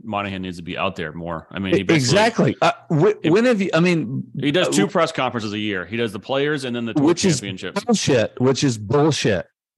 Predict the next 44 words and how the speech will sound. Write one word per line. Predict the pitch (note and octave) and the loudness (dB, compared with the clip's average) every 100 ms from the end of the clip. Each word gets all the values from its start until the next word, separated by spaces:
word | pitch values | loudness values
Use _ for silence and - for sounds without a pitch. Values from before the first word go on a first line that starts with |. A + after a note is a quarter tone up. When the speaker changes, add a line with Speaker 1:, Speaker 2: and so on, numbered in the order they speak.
| B2+ | 0
Speaker 2:
Like, | A#2+ G#2+ | 2 2
if | A2+ | 2
you | C#3 | 2
wanna | G3 G#3+ | 4 4
make | D#3 D#3 D3+ | 4 2 2
all | C#3+ C#3 | 2 2
these | D3 D#3+ | 2 0
claims | - D#3+ E3+ D#3 G#2+ G2 F#2+ | 0 0 2 4 2 2 0
and | A#2+ A2+ | 0 0
say | - C#3 B2+ | 2 2 4
how | C#3 | 4
great | B2+ A2 B2+ D3 | 2 2 2 4
your | D3+ C3+ | 2 0
tour | - D3 E3 | 0 2 4
is | D3+ | 2
gonna | C3 A2+ | 2 2
be | G2+ G#2+ G#2+ | 4 2 2
and | G#2+ | 2
how, | A2+ A#2 A2+ - - - - | 2 2 2 -2 -14 -20 -10
how | - B2+ | 0 2
you're | B2 C3+ | 4 4
gonna | C#3+ A#2 | 2 0
separate | - D3+ E3 D3 | 0 0 2 2
yourself | B2+ - C#3 B2+ | 2 2 2 2
from | B2+ | 2
the, | A#2 A2+ - G#2+ G#2+ - | 4 2 0 -6 -8 -2
from | C#3+ B2+ | 2 4
the | A2+ | 4
live, | B2+ D3+ G2+ F#2 G2 _ - - - | 4 6 4 2 -2 _ -20 -18 0
then | D#3+ C3+ G2 | 2 2 2
get | D3+ G#3+ - | 2 2 0
out | D#3+ E3 - | 0 0 2
and, | D3+ C#3 A#2+ | -2 -2 -2
get | D#3+ A3 - - | 0 0 -2 -4
out | C#3 F3 F3+ - | 0 2 2 0
and | C#3 B2 | 0 0
answer | C#3+ D#3+ - D3+ | 0 0 0 -2
questions. | - - D#3+ E3 - G2 - | -2 0 0 0 0 -2 0
Don't | E3 F#3+ E3+ | 0 0 2
make | F#3+ D#3+ - | 0 0 0
Rory | A#2 C3 D3 B2+ | 4 4 6 4
McIlroy | A#2 C3+ D#3+ C3 G#2 F#2+ | 4 2 2 2 2 2
do | G2+ F2+ | 2 2
it, | F2 | -2